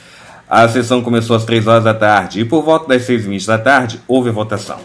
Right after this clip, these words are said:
Ao todo, foram vinte e quatro votos contra e vinte a favor da abertura do rito. A sessão aconteceu de forma híbrida, com parte da casa presencialmente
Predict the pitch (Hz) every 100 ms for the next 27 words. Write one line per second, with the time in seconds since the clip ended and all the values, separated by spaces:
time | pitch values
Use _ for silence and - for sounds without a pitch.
0 | - - - - - - - _ _ 127
1 | 147 143 147 127 120 127 101 120 120 110
2 | 113 113 107 110 110 123 - 131 117 113
3 | 82 101 107 123 185 185 107 104 92 92
4 | 85 82 - 90 80 67 67 - _ _
5 | _ _ _ _ _ _ _ _ _ -
6 | _ _ _ _ _ _ _ _ _ _
7 | _ _ _ - 127 113 120 113 120 117
8 | 113 110 110 110 113 117 110 107 107 90
9 | - 113 - 135 147 131 135 131 117 110
10 | 113 113 117 113 - _ 95 92 101 101
11 | 123 104 139 - _